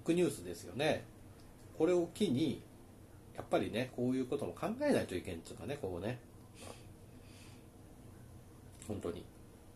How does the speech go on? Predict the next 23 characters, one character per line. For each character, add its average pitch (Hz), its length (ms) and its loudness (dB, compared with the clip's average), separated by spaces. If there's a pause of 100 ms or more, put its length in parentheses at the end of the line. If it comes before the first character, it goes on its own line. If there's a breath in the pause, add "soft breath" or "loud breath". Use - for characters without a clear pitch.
(1600)
な、 123 100 4
だ 113 80 6
か 113 100 2 (220)
ら 127 140 4
フ - 80 -
ィ 180 100 2
リ 180 80 0
ピ 123 180 0
ン 107 60 2
が 123 80 4
ど 196 280 8
う 214 40 10
い 214 80 8 (160)
う 190 80 4
国 - 160 0 (140)
防 156 220 6
を 170 40 4
考 - 140 2 (160)
え 90 40 -2
て - 120 -6
る - 60 -8
の 76 80 -10
か。 - 200 0